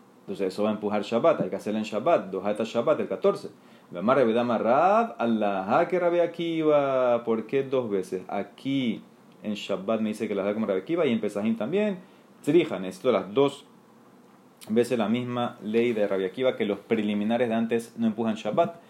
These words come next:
De Yashmuinan Gabim, así nada más te enseño en el caso mío de Milá, habrá pensado Hatamhu,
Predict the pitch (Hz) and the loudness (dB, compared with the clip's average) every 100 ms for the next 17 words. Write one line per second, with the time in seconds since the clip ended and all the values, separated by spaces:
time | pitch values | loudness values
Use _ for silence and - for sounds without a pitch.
0 | - - - 170 214 127 117 110 110 107 | -20 -14 2 4 4 2 0 -2 0 0
1 | 113 107 113 107 117 110 120 175 175 110 | 2 2 2 0 -2 -2 -2 -2 -2 -4
2 | 110 - 110 147 143 113 110 107 107 107 | -4 -6 -4 -4 -4 -2 -2 -4 -4 -6
3 | 104 107 110 110 110 110 110 110 107 110 | -4 -4 -4 -4 0 0 0 -2 -4 -4
4 | 104 107 147 110 107 104 107 107 107 104 | -2 -2 0 0 0 0 -2 -4 -4 -8
5 | 113 107 104 107 107 104 120 156 160 160 | -6 -4 -4 -4 -4 -6 -4 -4 -2 -2
6 | 165 165 | -2 -4